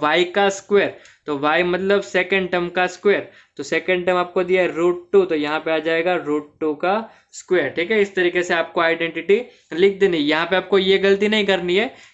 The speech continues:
कि root five plus root two का स्क्वायर किया है, दिया है आपको,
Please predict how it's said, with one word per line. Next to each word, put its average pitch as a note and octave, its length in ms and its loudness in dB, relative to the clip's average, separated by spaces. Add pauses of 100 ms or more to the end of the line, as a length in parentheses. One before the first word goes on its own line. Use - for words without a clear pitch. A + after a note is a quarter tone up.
कि D#3 100 0
root F#3 340 2
five F3+ 340 -2
plus F#3 220 -2
root E3+ 220 -2
two F3 160 0
का F3+ 100 0
स्क्वायर F3 300 0
किया F#3+ 240 2
है, C#3 180 -2
दिया F3 220 0
है C#3 120 -4
आपको, E3+ 320 -6